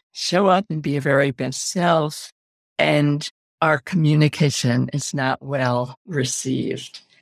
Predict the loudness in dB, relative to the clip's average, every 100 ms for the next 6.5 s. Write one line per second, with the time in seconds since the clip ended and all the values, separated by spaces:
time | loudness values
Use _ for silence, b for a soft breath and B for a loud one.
0 | b -10 0 4 6 6 4 4 2 0
1 | -8 -2 2 2 0 -2 -6 -8 -6 -6
2 | 0 2 2 0 -2 -2 -2 -2 -4 -6
3 | -4 0 0 0 -2 -6 -6 -6 -4 0
4 | 2 2 2 0 -4 _ _ -2 0 0
5 | -2 -6 -6 -8 -4 0 0 -2 -2 0
6 | 0 -2 -2 0 -2